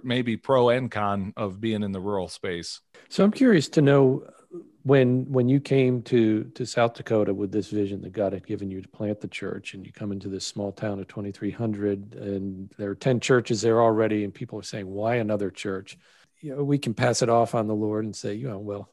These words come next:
Speaker 2: ask him. He, <laughs> he sent me." But when I think of church planning, I,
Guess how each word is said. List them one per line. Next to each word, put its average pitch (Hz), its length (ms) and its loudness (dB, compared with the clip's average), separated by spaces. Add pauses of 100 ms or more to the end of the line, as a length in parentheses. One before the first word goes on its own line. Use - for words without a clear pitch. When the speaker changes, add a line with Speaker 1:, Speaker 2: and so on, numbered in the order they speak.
Speaker 2:
ask 113 260 -8
him. 110 220 -2
He, 113 240 -12 (380)
<laughs> - 380 -20
he 185 120 6
sent 165 360 0
me." 110 200 -6 (540)
But 147 360 4 (500)
when 151 220 6
I 208 160 8
think 160 260 2
of 107 320 2 (300)
church - 280 0
planning, 113 440 2 (180)
I, 131 140 4